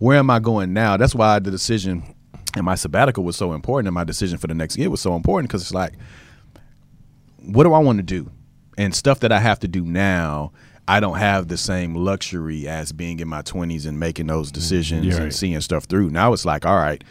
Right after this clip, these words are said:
Speaker 1: I really have to make sure to pay attention. We talked about budgets. I joked about having
Speaker 2: Yeah.
Speaker 1: a budget last week,
Speaker 2: Yeah.
Speaker 1: and it's like, never really had to think about having a budget.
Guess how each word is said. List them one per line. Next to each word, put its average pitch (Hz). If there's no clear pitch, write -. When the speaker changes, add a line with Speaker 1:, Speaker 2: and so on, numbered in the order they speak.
Speaker 1:
I 95
really 98
have 95
to 90
make 85
sure 87
to 78
pay 82
attention. 80
We 92
talked 87
about 80
budgets. 90
I 85
joked 85
about 82
having 101
Speaker 2:
Yeah. 80
Speaker 1:
a 78
budget 95
last 85
week, 87
Speaker 2:
Yeah. 90
Speaker 1:
and 82
it's -
like, 80
never 82
really 80
had 87
to -
think 82
about 85
having 85
a 78
budget. 92